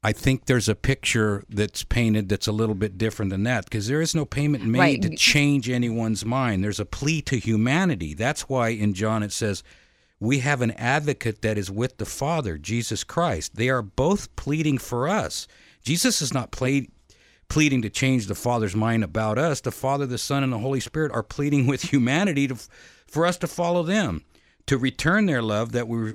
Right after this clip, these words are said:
Speaker 1: was revealed so unselfishly on the cross. But we don't want to.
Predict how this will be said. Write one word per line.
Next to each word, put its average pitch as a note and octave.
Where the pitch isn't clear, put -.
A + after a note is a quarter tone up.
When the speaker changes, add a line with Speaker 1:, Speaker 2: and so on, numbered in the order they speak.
Speaker 1:
was A2+
revealed A2+
so D3
unselfishly C3+
on A#2
the A2+
cross. F#3+
But C3
we D3+
don't E3+
want G3
to. -